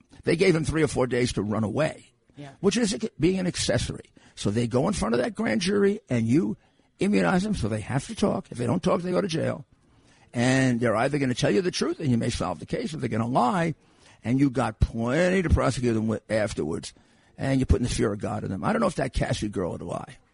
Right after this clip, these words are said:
Speaker 1: She seems like she's trying to talk to us. I, I, I've had a lot of witnesses like that. I, I listened to that tape, and I said,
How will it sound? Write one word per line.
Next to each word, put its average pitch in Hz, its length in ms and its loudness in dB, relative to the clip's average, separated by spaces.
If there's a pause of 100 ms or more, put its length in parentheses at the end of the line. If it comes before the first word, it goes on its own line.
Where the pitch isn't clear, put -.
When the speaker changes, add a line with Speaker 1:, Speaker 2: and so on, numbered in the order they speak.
(380)
Speaker 1:
She - 160 -4
seems 156 300 2
like 131 160 0
she's 139 240 0 (180)
trying 165 680 0 (220)
to 139 80 -6
talk 131 340 -2
to - 140 -4
us. - 280 -16 (760)
I, 127 260 2
I, 143 280 4
I've 131 180 0
had 135 140 2
a 98 60 -4
lot 175 200 2
of 208 60 2
witnesses 131 340 0
like 113 220 -2
that. 113 220 0
I, 135 80 0
I 139 320 0
listened 165 280 0
to 151 60 0
that 147 120 -4
tape, 127 280 0
and 110 100 -4
I 113 140 0
said, 104 260 0